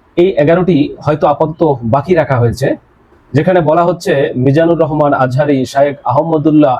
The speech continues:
এদের মতো গুরুত্বপূর্ণ ব্যক্তিও হয়তোবা এই জামাত ইসলামের রাজনীতির সাথে যুক্ত হতে পারে এবং তারা জামাতের পক্ষ থেকে এমপি নির্বাচন করতে পারে বলে আশা করা হচ্ছে।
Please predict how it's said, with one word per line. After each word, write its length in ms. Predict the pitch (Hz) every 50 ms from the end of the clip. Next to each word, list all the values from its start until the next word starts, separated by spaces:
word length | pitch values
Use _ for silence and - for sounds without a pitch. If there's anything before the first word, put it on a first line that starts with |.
| - -
এদের 220 | 147 143 170 175
মতো 220 | 175 165 - 151
গুরুত্বপূর্ণ 560 | 123 135 170 175 175 - 175 170 160 160 156 135
ব্যক্তিও 400 | 123 151 147 _ - - 160 135
হয়তোবা 420 | 139 135 165 156 135 127 127 - _ _ _ _ _ _ _ _ _ -
এই 340 | - 175 180 185 185 - - -
জামাত 320 | 131 143 151 170 175 175
ইসলামের 400 | 180 160 165 175 170 160 156 147
রাজনীতির 520 | 139 143 143 139 139 156 151 - 170 143 -
সাথে 280 | 151 123 135 139 -
যুক্ত 240 | 143 151 147 - -
হতে 220 | 156 156 151 175 170
পারে 200 | 180 190 226 185
এবং 240 | 143 147 143 139
তারা 440 | - 147 139 143 - - - - - _ _ _ _ _ _ -
জামাতের 460 | 104 139 139 156 165 165 165 170 160
পক্ষ 300 | - 143 143 - - 160
থেকে 420 | 170 160 160 156 123 - - - - _ _ _ _ _ -
এমপি 380 | 156 156 156 147 156 151 147 -
নির্বাচন 420 | 147 139 139 151 151 151 156 143
করতে 260 | 123 135 - - 135
পারে 200 | 120 127 127 147
বলে 200 | 143 151 160 - -
আশা 200 | - - - 135
করা 180 | 135 131 123 113
হচ্ছে। 300 | 107 104 - - 101